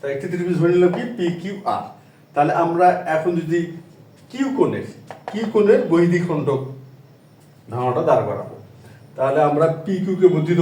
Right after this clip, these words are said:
করলাম, পি কিউ কে বর্ধিত করলাম, সাপোজ এম পর্যন্ত বর্ধিত করলাম। ধরে নিলাম আমরা পি কিউ কে বর্ধিত করলাম হলো এম পর্যন্ত।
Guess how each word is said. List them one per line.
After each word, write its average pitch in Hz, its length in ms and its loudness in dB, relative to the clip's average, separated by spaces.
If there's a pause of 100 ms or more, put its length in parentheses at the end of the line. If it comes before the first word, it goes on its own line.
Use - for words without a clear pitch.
(100)
করলাম, 147 420 -2 (1200)
পি 170 200 -4
কিউ 175 160 -2
কে - 460 0
বর্ধিত 156 340 0
করলাম, 151 380 2 (100)
সাপোজ 151 460 -2
এম 156 160 6
পর্যন্ত 123 260 -2
বর্ধিত 104 300 -8
করলাম। - 680 -18
ধরে 160 180 2
নিলাম 208 200 4 (420)
আমরা 151 220 0
পি 175 180 -2
কিউ 180 140 -2
কে 185 100 2
বর্ধিত 165 360 0
করলাম 175 260 0
হলো 190 160 2 (120)
এম 220 200 -2
পর্যন্ত। - 360 -8